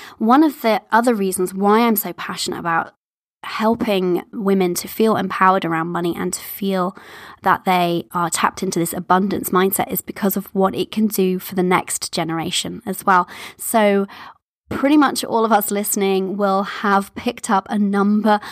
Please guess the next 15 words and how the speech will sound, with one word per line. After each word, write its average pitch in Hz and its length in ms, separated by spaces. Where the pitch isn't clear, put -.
of 190 120
limiting 220 440
beliefs 190 580
or 196 100
negative 196 420
stories 180 460
around 170 320
money 185 240
from 202 200
our 202 120
parents. 196 580
"Sorry, 262 420
parents, 226 680
you 233 160
know, 196 220